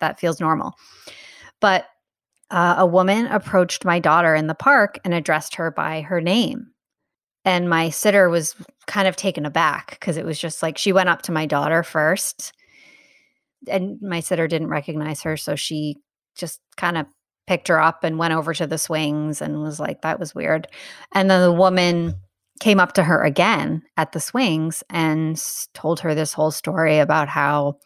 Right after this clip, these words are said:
we went to college together, and we were college roommates. And the college that she said I went to, I didn't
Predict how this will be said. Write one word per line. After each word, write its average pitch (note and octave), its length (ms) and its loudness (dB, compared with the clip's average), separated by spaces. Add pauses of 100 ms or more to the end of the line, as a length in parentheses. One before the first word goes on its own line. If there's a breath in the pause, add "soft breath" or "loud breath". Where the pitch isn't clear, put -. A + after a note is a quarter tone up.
(360)
we E3 140 -2
went D#3 200 -6
to - 80 -14
college G3 480 4
together, D#3+ 760 4 (840 soft breath)
and E3+ 80 2
we D#3+ 100 2
were D3+ 140 0
college F3+ 320 -2
roommates. G3 340 2
And F#3 140 2
the F3+ 40 2
college A3 440 4
that E3+ 180 2
she F#3 180 0
said D#3+ 460 0
I D3+ 140 0
went D3+ 220 -2
to, D3+ 240 -2
I D3 120 -2
didn't D3+ 360 -6